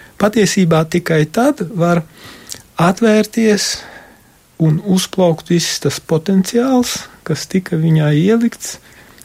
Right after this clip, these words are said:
ieņemšanas brīdī. Jo tad viņš atklāja patiešām, ka viņa dzīve tas ir aicinājums,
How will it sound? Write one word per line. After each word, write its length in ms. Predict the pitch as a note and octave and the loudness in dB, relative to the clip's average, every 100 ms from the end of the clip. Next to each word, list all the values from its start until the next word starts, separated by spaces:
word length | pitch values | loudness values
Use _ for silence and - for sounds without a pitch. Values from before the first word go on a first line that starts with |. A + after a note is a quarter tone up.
| - | -8
ieņemšanas 720 | - D#3+ D#3 D#3+ - F#3 F#3+ | 0 2 4 2 2 2 2
brīdī. 460 | G#3+ B3 D3 C3+ C#3+ - - - _ - - - - - - - | 2 2 2 -2 -8 -14 -20 -20 _ -20 -20 -18 -16 -16 -12 0
Jo 420 | D#3+ E3+ E3 F#3 - | 2 4 2 0 -4
tad 380 | - A3 G#3+ G#3 - - - | 0 2 2 -2 -12 -20 -4
viņš 400 | D#3+ F3+ E3 - | 2 2 2 2
atklāja 800 | A3+ - - D#3 C#3+ C#3 C#3+ C3 | -2 -2 -4 0 0 0 0 -4
patiešām, 640 | - D3 F3+ F#3+ - D#3 D3+ | -4 -4 0 0 0 0 0
ka 160 | - E3 | 0 2
viņa 360 | D#3+ D#3+ D#3+ | 4 4 4
dzīve 440 | D#3 G3+ A3+ G#3+ D3 | 4 4 4 4 0
tas 220 | D3+ - | -2 -4
ir 160 | E3 D3 | -2 0
aicinājums, 1120 | C3 C3 - E3+ G3 A3 B3+ C4+ C4 - | 0 0 0 2 2 2 2 0 -2 -6